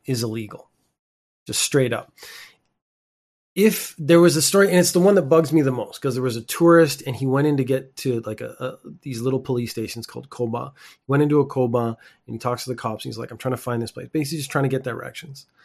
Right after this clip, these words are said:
And the police give him directions and they talk to him and they chat and they're having fun and they go, "Hey, do you have a knife?" And he goes, "Yeah." And he's carrying a Swiss Army knife, little Swiss Army knife.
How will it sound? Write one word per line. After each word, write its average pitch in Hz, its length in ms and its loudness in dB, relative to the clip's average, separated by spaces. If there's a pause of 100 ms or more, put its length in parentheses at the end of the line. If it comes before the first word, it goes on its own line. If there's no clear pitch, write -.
(420)
And 131 420 0 (140)
the 135 120 -2
police 151 580 2 (120)
give 143 160 2
him 180 60 4
directions 165 540 6
and 156 80 4
they 143 40 0
talk 139 260 0
to 156 100 0
him 143 80 2
and 143 60 2
they 135 60 0
chat 135 200 2
and 135 100 -4
they're 127 60 -2
having 127 180 -2
fun 127 140 -2
and 131 100 0
they 131 60 0
go, 131 80 0
"Hey, 135 180 0
do 147 140 -2
you 170 60 8
have 156 100 2
a 156 40 2
knife?" 160 320 2
And 160 60 -6
he 135 60 -4
goes, 135 180 2
"Yeah." 202 220 2
And - 160 -6
he's 123 160 -6
carrying 127 300 0
a 110 40 -6
Swiss 135 260 -4
Army 117 220 -6
knife, 139 220 -14
little 123 160 -4
Swiss - 260 -8
Army 117 220 -10
knife. 131 340 -16